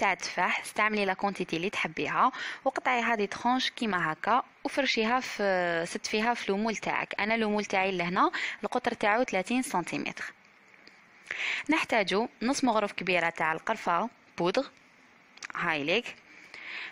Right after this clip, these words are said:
نحتاجو نص، آه، نص كاس تاع السكر، نص كاس تاع المارغرين، وكاس معمر تاع الفرينه. تبعوا معنا باش تشوفوا كيفاش راح تندار هاد التحليه.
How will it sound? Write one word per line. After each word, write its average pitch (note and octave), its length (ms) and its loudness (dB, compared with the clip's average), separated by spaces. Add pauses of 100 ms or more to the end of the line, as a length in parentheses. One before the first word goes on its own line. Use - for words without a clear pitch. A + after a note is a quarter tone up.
نحتاجو A#3 500 2
نص، A3+ 380 0 (400)
آه، F#3 460 4
نص A3+ 280 -2
كاس A3 480 2
تاع G3+ 140 2
السكر، F#3 500 -2 (1400)
نص B3 260 0
كاس A3 260 0
تاع F3+ 180 0
المارغرين، F#3 720 0 (1700)
وكاس B3+ 340 -2
معمر G#3+ 380 2
تاع G#3 220 -2
الفرينه. F3 600 -4 (100)
تبعوا B3+ 280 2
معنا G#3+ 340 0
باش G#3 200 -2
تشوفوا G3+ 260 -2
كيفاش A3+ 360 -4
راح G3+ 140 -2
تندار G3+ 380 -2
هاد G3+ 160 -2
التحليه. E3 480 -6